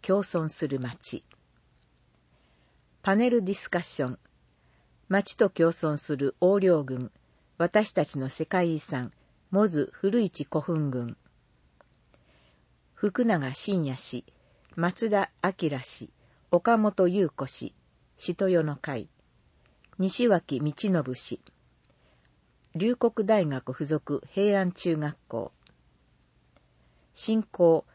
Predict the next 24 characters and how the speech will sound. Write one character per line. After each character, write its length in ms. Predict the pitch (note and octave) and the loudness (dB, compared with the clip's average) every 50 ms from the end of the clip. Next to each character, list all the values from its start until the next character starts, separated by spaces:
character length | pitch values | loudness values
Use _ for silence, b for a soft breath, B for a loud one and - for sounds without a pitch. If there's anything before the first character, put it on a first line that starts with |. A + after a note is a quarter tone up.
| b b b | b b b
羽 260 | b - G#3 G3+ A#3 | b -2 0 0 0
曳 140 | G#3+ - A3 | -2 -2 0
野 140 | G3+ G3 G3 | 0 0 0
市 240 | - - D#3 - _ | 0 -2 -6 -6 _
教 220 | - - G3+ G#3 G#3 | 0 2 2 4 2
育 260 | G3+ - - G3 F#3 | 2 0 0 0 2
委 60 | F#3+ | 2
員 160 | F3+ D#3+ D3 | 2 0 -2
会 340 | - - - C3+ B2+ C3 - b b b b b | -4 -6 -6 -6 -6 -6 -8 b b b b b
文 240 | F3 F#3 G#3 G#3+ G3+ | -2 0 0 0 0
化 140 | - G#3+ | 2 2
財 320 | G3 F3 D3+ C#3+ C3+ C3 - | 2 2 2 0 -2 -4 -8
世 180 | - - - D#3+ | -8 -4 -4 -2
界 280 | - G#3 G#3 G3+ G3 | 0 0 0 0 0
遺 20 | F#3+ | -2
産 300 | F3+ - F3+ E3+ D3+ C#3+ | -2 -2 -4 -4 -4 -4
室。 340 | - - - - - A#2 - _ - _ _ _ _ _ _ _ _ _ _ _ _ _ _ _ _ _ _ _ _ _ _ _ _ | -8 -12 -14 -10 -10 -10 -10 _ -20 _ _ _ _ _ _ _ _ _ _ _ _ _ _ _ _ _ _ _ _ _ _ _ _
定 180 | - A#3+ A#3 A#3 | 4 6 6 6
員 300 | A3+ G#3+ G3+ G3 F#3 E3 | 6 4 2 0 -2 -4
三 300 | - - A#3 A#3 A#3+ A3+ | -4 -4 -2 0 0 2
百 260 | F#3 E3 - - C#3 | 0 0 0 -2 -4
五 160 | C3 D3+ D3 | -2 -2 -2
十 240 | C#3 D#3 E3+ E3 D3 | 0 0 0 0 0
人、 260 | C3+ B2+ B2 A#2+ G#2+ | -2 -4 -6 -8 -10